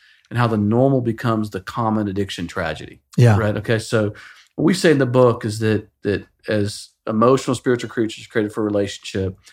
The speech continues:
Speaker 1: what's normal is we're made to cry out, reach out, and take in. Like, we're
Speaker 2: Yeah.
Speaker 1: made to do that.
Speaker 2: Yeah.
Speaker 1: Right. We're made to express our feelings, our needs, our desire, our longings, our hope.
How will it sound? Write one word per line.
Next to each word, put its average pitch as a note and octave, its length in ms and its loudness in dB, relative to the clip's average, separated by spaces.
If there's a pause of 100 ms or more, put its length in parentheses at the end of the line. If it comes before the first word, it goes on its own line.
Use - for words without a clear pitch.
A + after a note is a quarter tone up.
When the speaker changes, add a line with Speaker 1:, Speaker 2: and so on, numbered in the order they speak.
(160)
Speaker 1:
what's B2 260 2
normal C3+ 480 2
is A2+ 100 -2
we're C3+ 140 4
made A#2 220 2
to G2 100 -2
cry B2+ 380 2
out, D#3 320 0 (560)
reach C3 340 2
out, C3 340 2
and A2 160 -6
take A2 280 -2
in. F2+ 260 -4 (380)
Like, G#2+ 100 -12
we're B2 160 2
Speaker 2:
Yeah. A#2 80 6
Speaker 1:
made C#3 340 6
to C3 80 0
do A#2 180 2
that. F2+ 360 -6
Speaker 2:
Yeah. G#2+ 140 2
Speaker 1:
Right. G#2+ 200 0 (440)
We're C3 100 2
made C3 220 4
to A2 40 0
express C#3 440 2
our C#3+ 60 0
feelings, C3+ 520 0
our F#2+ 100 -2
needs, B2+ 400 2
our G#2 100 0
desire, A2 500 2
our F#2 120 0
longings, A2 460 -2
our G2+ 120 -4
hope. G#2+ 360 0